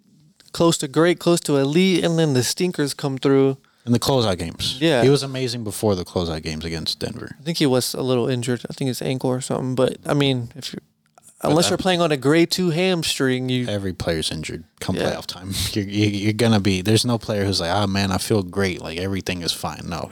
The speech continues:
Speaker 2: something hurts. Something.
Speaker 1: Yeah, I, I can be okay with this trade because at the end of the, at the end of the day,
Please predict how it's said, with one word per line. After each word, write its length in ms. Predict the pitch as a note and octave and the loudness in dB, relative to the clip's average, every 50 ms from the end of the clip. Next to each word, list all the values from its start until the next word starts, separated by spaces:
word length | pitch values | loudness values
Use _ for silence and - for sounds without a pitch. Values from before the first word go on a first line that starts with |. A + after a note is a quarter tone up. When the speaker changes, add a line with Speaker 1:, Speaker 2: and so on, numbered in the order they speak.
| F#2 F#2 | -12 -10
Speaker 2:
something 380 | - - - B2+ D#3+ - C#3+ B2+ | -6 -2 0 0 0 2 0 2
hurts. 480 | A2 A2+ A2+ F2+ E2 - - - - - _ _ _ - - | 2 2 2 0 0 -2 -2 -2 -2 -4 _ _ _ -20 -18
Something. 320 | A#2 A#2 - - - - _ _ _ _ _ - | -16 -16 -14 -16 -18 -20 _ _ _ _ _ -4
Speaker 1:
Yeah, 280 | - C3+ C3+ B2 A2+ - | 0 2 4 4 2 2
I, 140 | - D3 - - - - _ _ - | 0 -2 -2 -4 -8 -20 _ _ -6
I 160 | - D#3+ D#3+ D#3 | -2 0 0 0
can 280 | - - A3 A3+ G#3+ - - - - D#3 C#3+ | 2 2 4 4 4 2 -2 -6 -16 -6 0
be 180 | E3 E3 E3+ D#3+ | 4 4 6 6
okay 320 | D3+ D3+ - - D#3+ D#3 | 6 4 4 4 4 4
with 160 | D#3 D#3 D3+ | 4 4 4
this 120 | - D#3 - | 2 0 0
trade 220 | - E3 D#3 D3+ | 2 2 2 4
because 300 | C#3+ C#3+ - - C#3 B2 | 4 2 2 2 2 2
at 80 | C3+ B2+ | 2 2
the 60 | - C#3 | 4 4
end 160 | D3 C#3+ C#3 | 4 4 4
of 80 | C#3 B2+ C3 B2 | 4 4 2 0
the, 80 | - - _ - | -2 -8 _ -6
at 80 | D3+ A#2+ | -4 0
the 120 | A2+ C#3 | 2 2
end 100 | D3+ D#3 D#3+ | 2 2 2
of 80 | D3 | 2
the 80 | B2+ C#3 | 2 2
day, 420 | B2+ A2+ D3+ C3+ C#3 C#3+ C#3 C3 | 2 4 4 4 4 4 2 0